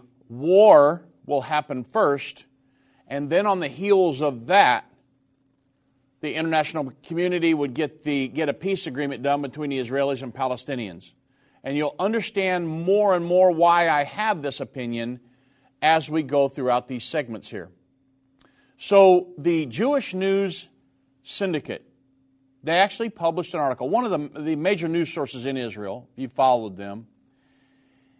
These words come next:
they published an article, and they published several, but this one specific article dealt with both of these issues that are prophesied to occur at the time, uh, just prior to the second coming of Jesus Christ.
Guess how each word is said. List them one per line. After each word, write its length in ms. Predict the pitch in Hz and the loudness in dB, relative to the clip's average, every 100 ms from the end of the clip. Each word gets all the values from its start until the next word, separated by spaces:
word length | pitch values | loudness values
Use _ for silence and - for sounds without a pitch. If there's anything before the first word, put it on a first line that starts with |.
| _ _ _ _ 160 | _ _ _ _ 0
they 160 | 208 | 2
published 360 | 208 170 170 - | 4 2 0 -2
an 80 | 156 | 0
article, 560 | 135 123 131 147 165 _ _ _ _ _ _ | 0 0 -2 -4 -6 _ _ _ _ _ _
and 260 | 139 139 135 | -4 -4 0
they 120 | 143 | -2
published 500 | 139 208 202 165 - | 0 2 2 0 -2
several, 300 | 180 165 139 | 0 2 0
but 180 | 139 139 | -2 -2
this 240 | 220 220 | -2 -4
one 200 | 185 220 | -6 -6
specific 520 | 247 - 196 196 185 165 | -6 -8 -6 -6 -6 0
article 340 | 156 147 165 | 0 0 -6
dealt 320 | 120 175 190 | 0 2 4
with 320 | 160 127 113 | 2 -2 -2
both 280 | - 233 262 | 2 2 2
of 160 | 190 147 | 0 -2
these 240 | 185 143 | -4 0
issues 540 | 190 214 131 127 139 - _ _ _ | 0 0 -4 -4 -6 -12 _ _ _
that 160 | 165 156 | -2 0
are 60 | |
prophesied 720 | 143 175 185 190 175 170 160 160 | 0 4 4 4 -2 0 2 2
to 140 | 180 | 0
occur 540 | 180 147 127 127 139 - _ _ _ | 0 -2 0 2 0 -6 _ _ _
at 180 | 143 143 | -2 0
the 100 | 160 | -4
time, 380 | - 123 127 139 123 | -6 -6 -4 -4 -6
uh, 200 | 131 127 | -4 -2
just 260 | 117 143 - | -2 -6 -4
prior 300 | - 131 139 | 0 2 0
to 120 | 143 | -2
the 120 | 131 | -8
second 420 | 131 - 127 135 123 | -8 -8 -8 -10 -10
coming 400 | 113 110 120 123 _ _ _ _ | -8 -8 -8 -12 _ _ _ _
of 160 | - 123 | -10 -8
Jesus 400 | 107 117 117 120 | -8 -10 -10 -12
Christ. 420 | - 180 113 - | 0 2 2 -4